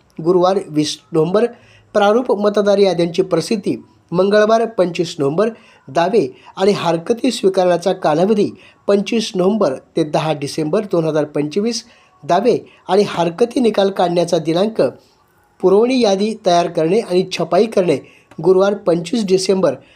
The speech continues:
आणि मतदार यादीचा अंतिम प्रसिद्धी मंगळवार तीस डिसेंबर दोन हजार पंचवीस असा आहे. या पत्रकार परिषदेत उपजिल्हा निवडणूक अधिकारी अरुणा संगेवार, नायब तहसीलदार सतीश रेड्डी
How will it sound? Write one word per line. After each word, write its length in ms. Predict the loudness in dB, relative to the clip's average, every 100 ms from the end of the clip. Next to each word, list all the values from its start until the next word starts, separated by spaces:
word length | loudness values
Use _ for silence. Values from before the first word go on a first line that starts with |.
| _
आणि 160 | 0 0
मतदार 540 | 0 -2 -2 0 0
यादीचा 560 | 2 2 2 -2 0 -2 -2 -4
अंतिम 440 | -2 -2 -2 -2
प्रसिद्धी 540 | 0 0 0 0 -2 -4 -12 _ _
मंगळवार 520 | -2 2 2 2 0 -2 -6 _ _ -2
तीस 220 | -2 0 -4
डिसेंबर 500 | -2 0 2 2 -2 -4 _ _
दोन 260 | 0 2 2
हजार 220 | 2 0
पंचवीस 680 | 0 -2 -2 -2 -4 -4 -10 _ _ _ -10
असा 220 | -4 -4
आहे. 260 | -2 -4 -6 _ _ _ _ 0
या 120 | 0
पत्रकार 500 | -2 -4 -2 -2 -2
परिषदेत 520 | -2 -4 -4 -2 -2 -4 -20 _ _ -4
उपजिल्हा 520 | 0 2 2 2 2
निवडणूक 500 | 2 2 2 2 0
अधिकारी 380 | 0 0 2 2
अरुणा 320 | 2 0 -2
संगेवार, 580 | -2 -2 0 0 0 0
नायब 280 | 0 -2 -2
तहसीलदार 420 | -6 -4 -4 -4 -4 -16 _
सतीश 480 | -4 -2 0 -2 -2
रेड्डी 400 | -2 -2 -2 -4